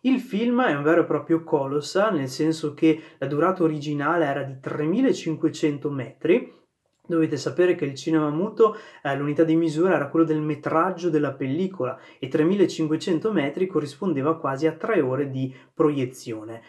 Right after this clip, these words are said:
La copia pervenutaci, eh, fino ai nostri giorni è della durata di circa due ore e venti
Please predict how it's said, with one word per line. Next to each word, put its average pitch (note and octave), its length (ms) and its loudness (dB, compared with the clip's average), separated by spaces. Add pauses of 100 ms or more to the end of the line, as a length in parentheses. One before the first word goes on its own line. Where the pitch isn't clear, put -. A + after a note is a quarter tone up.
(140)
La D3+ 120 0
copia G3+ 280 4
pervenutaci, D#3 920 0
eh, C3+ 200 -4
fino D#3 180 -6
ai D3 80 0
nostri C#3+ 380 -4
giorni G#3+ 580 2 (140)
è D3 100 0
della D#3+ 200 4
durata F3 680 2
di E3 240 -4
circa D#3 540 0
due D#3+ 320 6
ore D3+ 360 4
e C#3 140 -6
venti B2+ 300 -6